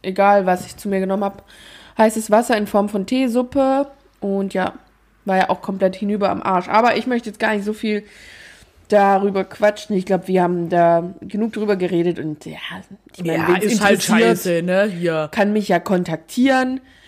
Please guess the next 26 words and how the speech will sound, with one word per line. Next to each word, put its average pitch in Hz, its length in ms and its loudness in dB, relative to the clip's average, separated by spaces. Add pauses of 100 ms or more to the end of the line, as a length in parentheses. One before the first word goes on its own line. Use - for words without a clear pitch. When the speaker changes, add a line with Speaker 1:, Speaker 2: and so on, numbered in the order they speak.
(140)
Speaker 1:
Wie 202 140 -2
viel 196 140 -2
Geld 190 280 2
ich 208 120 -4
jetzt 185 220 -2
auch 165 120 2
dafür 170 340 0
geboten 165 400 0
bekommen 165 280 0
hab, - 140 -2
das 160 140 0
überhaupt 160 300 0
zu - 80 -6
erzählen, 151 580 -2 (140)
Speaker 2:
<laughs> 143 140 -12
Speaker 1:
dass 160 120 0
es - 140 -10
Corona 160 380 2
wirklich 156 280 -2
gibt, 165 240 -2
weil 151 120 2
ich - 80 -8
ja 135 80 -2
anscheinend 151 400 -4
krank - 240 -10
war. - 160 -10